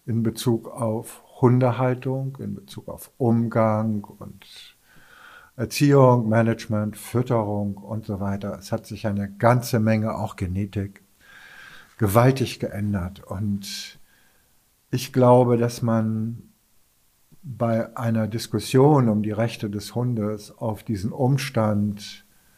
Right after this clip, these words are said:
ganz doll eingehen muss. Das heißt, wenn wir gleich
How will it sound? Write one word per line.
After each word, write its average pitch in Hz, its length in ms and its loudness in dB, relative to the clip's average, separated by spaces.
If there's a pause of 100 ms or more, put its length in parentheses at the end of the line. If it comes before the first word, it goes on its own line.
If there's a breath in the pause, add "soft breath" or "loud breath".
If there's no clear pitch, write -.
(760 soft breath)
ganz 123 300 2
doll 123 220 4
eingehen 113 640 2
muss. 98 260 -6
Das 104 180 -8
heißt, 113 200 -2
wenn 110 160 0
wir 120 160 4
gleich 117 500 2